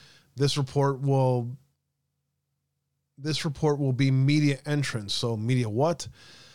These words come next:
Mostly everything going to be in support of that. Pretty much everything, and is going to be real bland on the public right now.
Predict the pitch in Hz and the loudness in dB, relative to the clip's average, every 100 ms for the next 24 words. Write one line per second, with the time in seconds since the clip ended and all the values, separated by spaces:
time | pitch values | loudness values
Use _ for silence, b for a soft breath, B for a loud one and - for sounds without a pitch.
0 | B B 135 175 160 190 190 160 175 170 | B B 0 2 2 -2 -2 2 2 2
1 | 175 156 143 156 156 143 131 - - 131 | 2 2 2 2 2 0 -6 -12 -8 0
2 | 135 135 131 127 127 147 147 120 110 101 | 2 2 0 -2 -2 0 0 0 -4 -2
3 | 143 143 127 147 139 143 143 139 127 123 | 0 2 2 0 2 2 2 0 0 0
4 | 113 107 139 139 135 131 123 127 127 123 | -2 -2 0 2 0 0 0 0 2 0
5 | 107 b _ 113 131 156 147 135 135 131 | -4 b _ -2 0 2 2 2 2 2
6 | 127 123 123 107 - 127 123 - 98 98 | 0 -2 -4 -6 -2 0 0 -4 -8 -12
7 | 92 90 87 90 | -12 -14 -14 -18